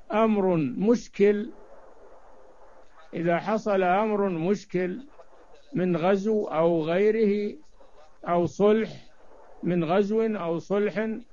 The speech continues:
أو غير ذلك من الأمور المهمة، فشاور أصحابك،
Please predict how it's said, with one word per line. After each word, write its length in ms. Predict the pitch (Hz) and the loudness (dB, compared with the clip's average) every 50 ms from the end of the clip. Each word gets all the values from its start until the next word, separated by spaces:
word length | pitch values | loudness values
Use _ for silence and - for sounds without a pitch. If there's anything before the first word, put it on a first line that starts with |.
| - - - - - - - - - - - - | -20 -20 -20 -20 -20 -20 -20 -20 -20 -20 -12 -4
أو 240 | 196 180 180 190 196 | 0 2 4 4 4
غير 420 | 185 190 190 196 185 185 180 175 | 4 2 2 2 0 0 0 0
ذلك 440 | 175 180 196 214 226 226 226 226 196 | 0 0 0 0 -2 -2 -4 -2 -4
من 200 | 190 196 190 185 | -4 -2 -2 -4
الأمور 560 | 185 170 170 - 170 175 180 208 220 214 202 | -4 -4 -2 -2 -2 -2 0 0 2 2 0
المهمة، 880 | 196 190 180 170 160 147 143 151 180 214 220 226 233 240 262 269 247 - - - - - - - - - - - - - - - - - - - | 0 -2 -2 -2 -2 -2 -2 -2 -2 -2 -2 -2 -2 -2 -2 -2 -4 -6 -8 -16 -20 -20 -20 -20 -20 -20 -20 -20 -20 -20 -20 -20 -20 -20 -6 -2
فشاور 760 | 190 196 185 190 208 214 208 208 202 196 185 185 175 185 175 | -2 -2 0 0 2 2 4 4 6 4 4 2 2 -2 -4
أصحابك، 640 | 160 156 - - - 170 160 147 147 147 143 143 | -6 -8 -8 -8 -4 -2 -2 -2 -2 -2 -4 -4